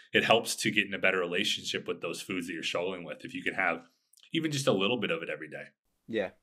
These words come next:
Speaker 2: Yeah, 'cause then it just become-, it just becomes normal to you, and it's just whatever.
Speaker 1: And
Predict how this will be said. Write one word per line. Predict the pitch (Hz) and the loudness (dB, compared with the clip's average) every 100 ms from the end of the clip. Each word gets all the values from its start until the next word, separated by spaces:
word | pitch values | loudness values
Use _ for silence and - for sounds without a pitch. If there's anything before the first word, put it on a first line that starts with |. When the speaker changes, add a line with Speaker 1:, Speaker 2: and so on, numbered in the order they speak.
| _ _ | _ _
Speaker 2:
Yeah, | 113 101 | 0 0
'cause | 107 | -2
then | 104 113 | -6 -6
it | 110 | -8
just | 110 | -12
become-, | 107 98 92 92 90 - | -14 -8 -10 -10 -16 -20
it | 90 | -20
just | - - | -20 -10
becomes | 120 110 98 | -6 -6 -8
normal | 92 90 85 | -10 -12 -14
to | - 87 | -12 -8
you, | 85 85 | -6 -8
and | 85 | -10
it's | 87 - - _ | -16 -18 -18 _
just | - - - | -20 -20 -10
whatever. | 110 90 90 92 _ _ _ _ - _ _ _ - | -6 -4 -6 -14 _ _ _ _ -20 _ _ _ 2
Speaker 1:
And | 131 113 | 2 2